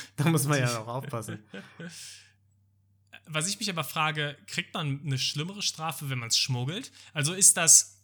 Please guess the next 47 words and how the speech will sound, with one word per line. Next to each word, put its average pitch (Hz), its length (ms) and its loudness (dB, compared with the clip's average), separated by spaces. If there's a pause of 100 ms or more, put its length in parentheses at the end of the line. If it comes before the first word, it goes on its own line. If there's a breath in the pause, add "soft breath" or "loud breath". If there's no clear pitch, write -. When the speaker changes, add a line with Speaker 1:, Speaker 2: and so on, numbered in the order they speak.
(120)
Speaker 2:
über 170 180 0
die 143 120 2
Grenze 143 600 6
bringen 185 460 -6 (480)
ein 139 100 -4
Extraverbrechen 180 960 4
zusätzlich 175 560 -2
dazu, 147 400 0
dass 139 220 2
du's 143 160 2
halt 117 180 -4
hast? - 360 2 (600)
Also 147 160 2
es 151 60 8
ist - 40 8
ja 180 100 6
eine 190 180 6
Sache, 180 280 0
Speaker 1:
Ja. 117 100 2
Speaker 2:
ob 107 40 -4
du 156 80 -6
das 147 180 0
in 143 80 0
Deutschland 139 460 -2
hast, 185 220 4
was - 180 2
du 208 80 -8
nicht 208 180 -8
darfst. 208 280 -4 (140)
Sagen 151 160 -4
wir 147 40 -4
mal, 143 100 -2
in 135 100 -4
Holland 156 220 -2
darfst 123 180 -2
du 139 40 -4
es - 80 0
haben, 185 200 -4 (140)
in 151 100 -4
Deutschland 139 340 -4
nicht. 247 220 -4 (1040)
Aber 170 160 4
es 180 80 2
ist - 120 6
noch 143 120 0
ein 135 80 2
Zusatzverbrechen, 151 1080 0